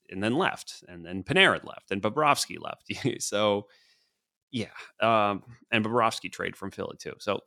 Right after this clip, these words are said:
um, yeah, I just, I think this is awesome for them. I mean,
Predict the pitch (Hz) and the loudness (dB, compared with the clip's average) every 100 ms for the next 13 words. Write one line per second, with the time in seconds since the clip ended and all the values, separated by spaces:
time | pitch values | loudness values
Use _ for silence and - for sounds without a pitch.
0 | - 104 101 101 98 95 _ _ _ _ | -4 0 2 2 0 -4 _ _ _ _
1 | _ _ - - 64 110 101 113 - - | _ _ -4 0 2 2 0 -4 -8 -6
2 | 107 110 147 135 135 127 101 98 104 117 | -2 0 0 -2 -2 -2 2 4 2 -2
3 | 110 110 117 90 87 85 82 | -4 -4 -2 -2 -4 -6 -8